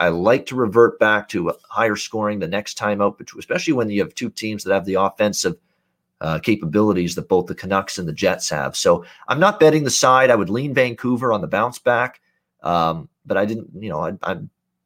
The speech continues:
minus one ten is not a great price. Vancouver's still not in that. I'd rather take an underdog price with Vancouver than lay anything with them. I lean Vancouver for sure,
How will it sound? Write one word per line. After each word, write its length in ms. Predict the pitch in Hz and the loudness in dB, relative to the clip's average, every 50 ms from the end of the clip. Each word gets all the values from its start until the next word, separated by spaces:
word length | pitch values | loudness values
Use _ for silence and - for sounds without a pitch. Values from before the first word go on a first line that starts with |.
| _ | _
minus 320 | - 120 131 131 123 - - | -2 -2 -2 -2 -2 -4 -4
one 180 | 117 117 110 | -4 -4 -4
ten 240 | - - - 104 104 | -4 -4 -2 -2 -2
is 140 | 95 87 - | -2 -4 -2
not 140 | 98 95 92 | 0 0 0
a 60 | 90 | 0
great 240 | 87 104 95 87 - | 0 -2 -4 -4 -4
price. 220 | - 92 90 87 85 85 87 - - | -2 -2 -2 -2 -4 -6 -10 -10 -6
Vancouver's 500 | - 110 110 - - 165 160 160 135 - | -6 -6 -4 2 2 2 4 2 0 -4
still 200 | - - 139 127 | 0 0 0 2
not 200 | 127 127 120 120 | 4 2 2 2
in 80 | 110 110 | 2 0
that. 140 | 101 - - - - - | -2 -4 -4 -12 -4 -2
I'd 160 | 101 92 87 | -2 0 2
rather 280 | 117 135 156 156 156 | 2 4 4 4 2
take 240 | - - 151 131 127 | 0 0 0 0 0
an 80 | 131 113 | 2 2
underdog 500 | 110 113 110 104 87 87 85 85 82 - | 2 0 0 0 2 2 2 0 -2 -4
price 320 | - 82 85 87 85 - | -2 -2 -2 -2 -2 -6
with 160 | - 87 - | -10 -10 -8
Vancouver 480 | - 85 82 80 - - 92 87 78 82 | -8 -8 -8 -8 -10 -10 -10 -8 -8 -8
than 120 | 82 80 | -10 -8
lay 200 | 80 82 92 92 | -8 -8 -8 -6
anything 380 | 85 82 82 78 - 82 82 80 | -8 -8 -10 -12 -12 -14 -14 -12
with 140 | 80 78 - | -14 -12 -8
them. 140 | 82 80 85 | -8 -4 -2
I 100 | 98 107 | 0 0
lean 320 | 127 156 180 185 156 104 | 2 2 2 2 0 2
Vancouver 560 | 98 107 98 92 85 - 92 90 80 78 80 | 2 2 2 2 -2 -6 -6 -6 -4 -6 -8
for 120 | - - 80 | -10 -8 -10
sure, 400 | - - - 139 113 82 78 | -6 0 2 4 4 4 2